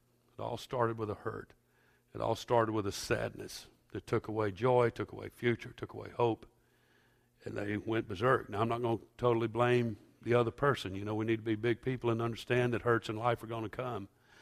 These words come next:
But I've seen more than one person stream in and out of this church that was hurt and broken over another human being or a church or a pastor.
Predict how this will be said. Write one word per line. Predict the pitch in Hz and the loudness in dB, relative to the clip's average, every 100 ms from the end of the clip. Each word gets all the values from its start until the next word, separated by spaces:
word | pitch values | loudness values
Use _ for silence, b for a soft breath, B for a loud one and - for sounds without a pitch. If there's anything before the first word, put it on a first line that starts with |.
| B B B B B | B B B B B
But | - | 0
I've | 113 | 2
seen | - 131 139 | 4 4 6
more | 147 | 6
than | 143 143 | 6 6
one | 143 135 - | 4 4 0
person | - 120 - 110 104 | 2 2 2 -2 -4
stream | - 123 120 113 | -2 2 4 4
in | 113 | 0
and | 113 | 2
out | 117 | 2
of | 107 | 2
this | 107 | -2
church | - 117 113 - | 0 2 2 0
that | 113 | -6
was | 107 | -4
hurt | - 139 135 127 | 2 4 4 2
and | 117 | 2
broken | 117 117 - 107 82 _ b b b b b b b _ 117 | 4 4 2 -4 -6 _ b b b b b b b _ 4
over | 113 113 | 6 6
another | 107 120 135 | 8 8 8
human | 135 156 143 | 6 4 4
being | 123 117 117 107 b b b b b b b b b | 2 2 -2 -6 b b b b b b b b b
or | 127 104 | -6 -4
a | 95 | 0
church | - 131 135 - - _ _ _ - | 4 4 2 -6 -16 _ _ _ -10
or | 113 | -8
a | |
pastor. | - - - - | -6 -8 -8 -14